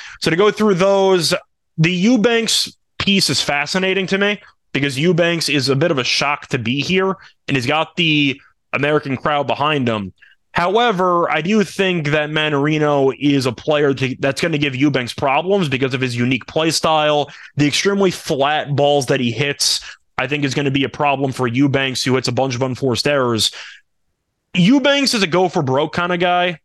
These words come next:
and he tries to use a lot of firepower, which is translated well to these courts. But Mannarino has been feisty, and he ended up having a complete no-show in the first set of this tournament against Shang,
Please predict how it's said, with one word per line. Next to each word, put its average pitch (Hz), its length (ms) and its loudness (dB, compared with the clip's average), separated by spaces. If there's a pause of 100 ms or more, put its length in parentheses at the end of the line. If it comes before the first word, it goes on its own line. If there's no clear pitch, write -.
(160)
and 123 160 -2
he 127 40 -2
tries 156 380 -2
to 156 60 -4
use 147 160 2
a - 40 0
lot 135 220 2
of - 60 -8
firepower, 139 720 0
which 117 200 -2
is 123 100 -2
translated 160 520 0
well 139 180 0
to - 100 -8
these 120 200 0
courts. 143 480 0 (380)
But 147 120 0
Mannarino 214 520 2
has 226 100 0
been 226 140 -2
feisty, 208 680 -2
and 113 240 -2
he 127 100 -2
ended 151 200 0
up 135 240 -4 (560)
having 170 340 -2
a 139 240 0
complete 180 380 0
no-show 160 460 2
in 131 60 -4
the 123 60 -2
first 151 320 -4
set 156 160 0
of 123 60 -2
this 113 100 -6
tournament 139 380 0
against 117 520 -4
Shang, 120 460 -2